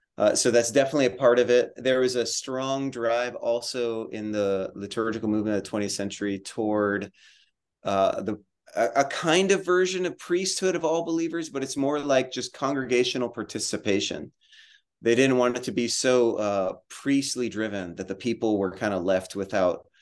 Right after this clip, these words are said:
without being able to participate in the liturgy. Those were some of the values going into it. And therefore, people who, who hold those values and then revise prayer books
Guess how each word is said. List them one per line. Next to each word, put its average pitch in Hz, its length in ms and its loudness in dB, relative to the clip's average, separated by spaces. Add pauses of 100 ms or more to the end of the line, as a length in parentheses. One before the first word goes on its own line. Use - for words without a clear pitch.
(380)
without 107 380 2
being 107 120 0
able 98 140 -2
to - 60 -12
participate 107 640 -4
in 92 80 -4
the 90 80 -4
liturgy. 95 560 -2
Those 135 240 2
were 131 60 2
some 127 200 0
of 110 60 0
the 107 80 0
values 107 580 0 (540)
going 113 300 0
into 113 400 -2
it. 90 240 -6 (300)
And 120 480 0 (140)
therefore, 131 1000 2
people 131 640 0 (120)
who, 107 580 0 (380)
who 123 140 -2
hold 139 240 2
those 127 160 0
values 117 400 0
and 110 160 -8
then 110 140 -6
revise 104 400 -2
prayer 117 320 -4
books 104 340 -6